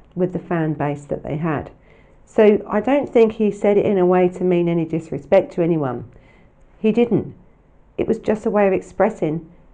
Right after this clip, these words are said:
his overwhelming feeling of this, um, what was going on. But you see, Mark Chapman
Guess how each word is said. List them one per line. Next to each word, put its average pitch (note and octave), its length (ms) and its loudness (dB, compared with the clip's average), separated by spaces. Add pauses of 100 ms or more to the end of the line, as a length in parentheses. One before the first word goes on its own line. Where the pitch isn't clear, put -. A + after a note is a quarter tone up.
(100)
his G#3 220 -4
overwhelming F#3 760 0 (720)
feeling G#3+ 560 0
of E3 280 -4
this, - 480 -6 (500)
um, E3+ 580 0 (340)
what F3+ 200 0
was F3+ 140 -2
going D#3 340 0
on. C3 240 -6 (960)
But - 80 -2
you F3 80 -2
see, F#3 380 4
Mark G3 280 2
Chapman E3 560 -4